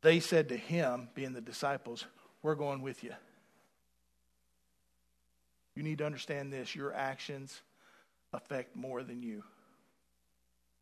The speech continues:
That when you go back to your comfort, then everybody within your circle of influence goes with you. It's not just you.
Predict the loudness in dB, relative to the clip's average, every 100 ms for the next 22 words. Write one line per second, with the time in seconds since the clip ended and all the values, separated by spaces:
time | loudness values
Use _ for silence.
0 | _ _ _ _ _ _ _ _ _ _
1 | -20 -2 0 2 -2 -2 10 12 12 12
2 | 10 10 10 10 8 -2 4 8 8 8
3 | 6 8 4 4 0 -16 -6 -2 2 6
4 | 8 8 10 10 10 6 6 8 10 8
5 | 8 8 8 8 6 8 8 10 12 12
6 | 10 4 -6 -10 -20 -20 -18 2 4 4
7 | 4 0 0 -4 -10 -16 -20 _ _ _
8 | _ _ _ _ _ -20 -20 -20 _ _
9 | _ _ _ _ _ _ _ _ _ -12
10 | 0 6 8 8 2 4 4 4